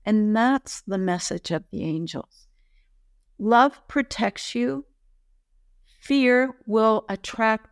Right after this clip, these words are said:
the same old story. So in the case of a fire, you may not understand that great, great, great, great, great, great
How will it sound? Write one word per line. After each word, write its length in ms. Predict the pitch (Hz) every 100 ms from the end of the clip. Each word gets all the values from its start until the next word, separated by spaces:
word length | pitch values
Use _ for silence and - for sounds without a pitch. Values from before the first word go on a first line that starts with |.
| _ -
the 140 | 202
same 360 | - 220 208 196
old 220 | 196 233
story. 720 | - - 320 285 170 143 - _ _ _ _
So 260 | - 254 233
in 200 | 247 240
the 80 |
case 420 | 226 - 226 220 208
of 120 | 196
a 60 |
fire, 760 | 202 - 269 294 269 190 180 - _ _ _ _ _ _ _ _ _ _ _ _ _ -
you 280 | 220 269 339
may 180 | 269 226
not 380 | 196 180 180 -
understand 840 | 196 185 180 - - 190 175 175
that 220 | 170 151 -
great, 300 | 202 208 -
great, 260 | 196 190
great, 260 | - 190 190
great, 300 | 185 185 -
great, 260 | 190 185
great 300 | - 180 175